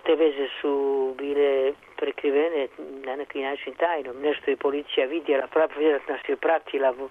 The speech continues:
možda prisluškivala, ali bilo je momenata kad smo se od Nojednog parka odvojili, u nekoj izbi maloj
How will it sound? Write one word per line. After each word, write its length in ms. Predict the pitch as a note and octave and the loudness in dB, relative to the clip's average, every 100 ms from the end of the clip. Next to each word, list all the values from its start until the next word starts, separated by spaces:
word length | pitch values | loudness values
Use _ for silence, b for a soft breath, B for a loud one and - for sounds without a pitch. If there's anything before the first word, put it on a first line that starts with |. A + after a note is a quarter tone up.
| B B - | B B -2
možda 220 | E3 D3 | 0 2
prisluškivala, 880 | D3+ C#3+ - C#3 - D#3+ E3 C#3+ B2 - B B B - | 0 0 -2 -6 0 2 4 2 0 -4 B B B -4
ali 160 | D#3 | -2
bilo 220 | C#3+ D3+ D3+ | 0 2 4
je 80 | |
momenata 500 | D3 D3 D3 C#3 - | 4 2 2 0 0
kad 160 | C#3 C#3 - | 0 0 -4
smo 80 | C#3 | -4
se 80 | D3+ | -2
od 140 | C3 | 0
Nojednog 300 | D3 C3+ C3+ - | 0 0 -2 -2
parka 380 | C#3+ B2 - C3+ - | 0 0 -2 -6 -2
odvojili, 640 | D3+ C3+ C#3 E3+ D#3+ D#3+ D3 - - G3+ | -2 2 4 4 2 -4 -6 -10 -8 -6
u 40 | D#3 | -4
nekoj 720 | D3 D3+ - D3+ C#3+ C3+ B2+ - - | 0 0 2 2 4 2 -4 -8 -6
izbi 400 | F#3 C#3+ C3 C#3 | -4 -4 -6 -6
maloj 580 | C#3 D3+ C#3 C#3 C3 | -2 0 0 0 0